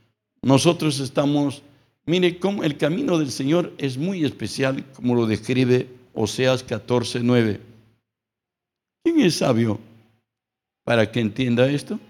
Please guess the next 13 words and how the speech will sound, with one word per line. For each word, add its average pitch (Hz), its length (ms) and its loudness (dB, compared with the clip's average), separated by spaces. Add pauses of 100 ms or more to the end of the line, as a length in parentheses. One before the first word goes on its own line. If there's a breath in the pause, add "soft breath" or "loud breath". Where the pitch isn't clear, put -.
(1120)
¿Y 135 120 6
prudente 143 720 2 (640)
para 117 280 0
que 123 120 -6
lo 120 120 0
sepa? 143 400 -2 (920)
Porque 147 260 2
los 165 160 0
caminos 196 440 0
de 151 120 0
Jehová 131 360 -2
son 139 300 -4
rectos, 131 500 -8